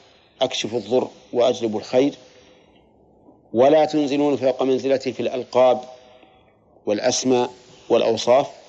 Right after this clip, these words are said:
ولهذا نهى أن نغلو فيه كما غلت النصارى في المسيح ابن مريم. وقول "أن تنزلون فوق منزلتي التي أنزل الله"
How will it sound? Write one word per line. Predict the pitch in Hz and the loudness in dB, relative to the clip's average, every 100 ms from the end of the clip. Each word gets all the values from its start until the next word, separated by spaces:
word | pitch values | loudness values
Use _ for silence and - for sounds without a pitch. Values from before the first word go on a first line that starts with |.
| - _ _ _ _ _ _ _ | -20 _ _ _ _ _ _ _
ولهذا | 117 120 123 127 131 | -2 2 2 4 2
نهى | 139 131 | 2 0
أن | 127 123 | -2 0
نغلو | 123 120 123 117 | 2 2 2 2
فيه | 143 147 | 2 -2
كما | - 120 117 | 0 -2 4
غلت | 120 - 113 107 - - | 4 2 -4 -8 -14 -12
النصارى | 127 113 - 127 143 147 - - - - _ _ | -4 -2 2 4 4 0 -4 -20 -20 -20 _ _
في | 117 | -6
المسيح | 117 110 135 139 - - | -4 -2 -2 -2 -4 -10
ابن | 127 120 | -4 0
مريم. | 127 117 92 - - - _ - _ _ _ _ _ _ _ - - - - - | 0 0 -2 -8 -20 -20 _ -20 _ _ _ _ _ _ _ -20 -20 -20 -18 0
وقول | 127 156 160 | 2 4 4
"أن | 151 147 | 4 2
تنزلون | 135 147 139 151 139 | 0 0 2 2 4
فوق | 139 139 | 2 4
منزلتي | 131 131 135 143 135 131 | 2 0 0 0 0 -2
التي | 131 123 123 | -2 -4 -6
أنزل | 120 117 | -4 -4
الله" | 113 123 151 | -2 -4 -6